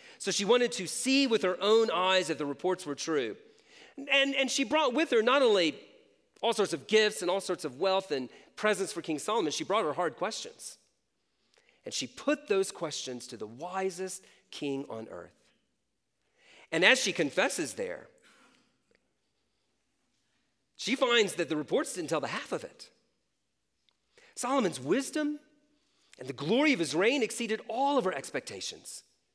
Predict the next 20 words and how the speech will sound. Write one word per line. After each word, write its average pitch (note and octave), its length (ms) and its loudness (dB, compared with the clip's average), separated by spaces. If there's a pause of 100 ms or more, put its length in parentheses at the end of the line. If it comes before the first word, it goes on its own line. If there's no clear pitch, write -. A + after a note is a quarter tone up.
(560)
And, B3+ 180 0
and C4+ 120 6
when C4+ 80 4
she B3 160 -2
takes - 400 0
it D4+ 80 2
all A#3 200 2
in, C#3+ 380 0 (360)
the D#3+ 60 -8
wisdom, B3 540 0
the F3 60 -2
glory, B3+ 580 0 (380)
the, - 140 -6
the F#3+ 100 -4
wealth, G#3 480 4
and G#3 100 -2
especially F3+ 1300 -4 (420)
the D3 100 -2
blessed G3 460 0
state E3+ 600 -4